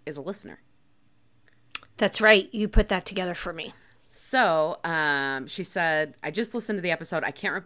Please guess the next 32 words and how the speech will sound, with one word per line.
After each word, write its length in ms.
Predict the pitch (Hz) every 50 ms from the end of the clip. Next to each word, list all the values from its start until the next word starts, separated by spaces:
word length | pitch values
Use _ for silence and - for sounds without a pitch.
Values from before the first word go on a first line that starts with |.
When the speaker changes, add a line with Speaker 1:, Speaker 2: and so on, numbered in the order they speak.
| - _ -
Speaker 1:
wait 180 | - 165 160 -
to 60 | -
replay 320 | 170 160 - - 165 151 151
it 80 | 147
for 80 | - 156
my 160 | 151 151 156
mother-in-law. 800 | 156 170 185 196 196 196 190 190 190 185 185 180 180 180 175 175 - -
You 100 | 156 147
nailed 240 | 151 156 180 175 175
it, 220 | 170 - - - _ -
nailed 280 | 175 185 190 190 180 180
it. 160 | 170 - -
Family 260 | - 175 175 175 165
philanthropy 460 | 156 - 160 151 147 143 - - 156
is 80 | 147 139
where 140 | 147 135 135
it's 120 | 139 - - -
at." 320 | - 180 180 175 170 165 - - - - - - - - - - _ -
And 220 | 170 160 165 165
then, 360 | 160 160 160 156 156 151 147 -
um, 400 | 143 147 139 135 135 131 131 - - -
a 40 | -
couple 160 | - 151 165
weeks 200 | 165 143 - -
later, 460 | 170 151 147 147 143 139 139 143 - - - _ _ _ _ _ _
she 180 | - - - 180
said, 420 | - - 170 147 147 143 147 - - _ -
"We 140 | - 160
played 220 | - - 185 180 170
the 60 | 180
podcast 840 | 156 165 156 151 - - 160 147 143 143 151 147 - - - - - _ -
for, 760 | - - - - 165 151 151 147 143 143 143 143 156 156 147